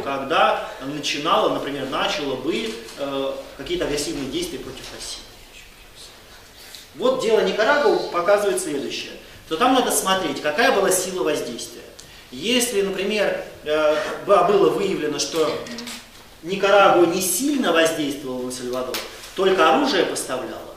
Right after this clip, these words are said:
то это, э, С Ш А не было в состоянии необходимой обороны.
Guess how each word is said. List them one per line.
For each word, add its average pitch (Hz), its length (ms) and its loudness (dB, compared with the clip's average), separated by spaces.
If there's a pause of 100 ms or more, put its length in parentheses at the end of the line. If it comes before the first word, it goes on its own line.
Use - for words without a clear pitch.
(340)
то 190 320 0
это, 247 460 4
э, 151 680 -4
С 165 140 -4
Ш 202 160 0
А 233 120 4
не 190 160 0
было 208 140 -2
в 208 40 -4
состоянии 151 380 -4
необходимой 123 400 -10
обороны. - 240 -12